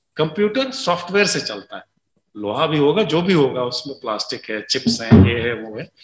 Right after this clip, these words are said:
लेकिन software है। Software में की खासियत ये होती है कि कई software आप एक साथ लगा सकते हैं। तो हमने कहा कि अच्छा, ये अगर software है और एक तरह का कीबोर्ड है,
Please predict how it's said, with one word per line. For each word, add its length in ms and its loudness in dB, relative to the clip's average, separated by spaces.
लेकिन 180 0
software 580 -4
है। 220 -16
Software 640 6
में 420 6
की 140 4
खासियत 500 2
ये 60 4
होती 240 2
है 60 2
कि 440 -6
कई 180 4
software 460 2
आप 260 2
एक 120 2
साथ 220 -4
लगा 180 -10
सकते 340 -16
हैं। 80 -20
तो 100 2
हमने 280 4
कहा 200 2
कि 120 -2
अच्छा, 220 2
ये 340 8
अगर 120 4
software 480 2
है 220 -4
और 140 6
एक 160 4
तरह 120 6
का 120 2
कीबोर्ड 520 -4
है, 160 -6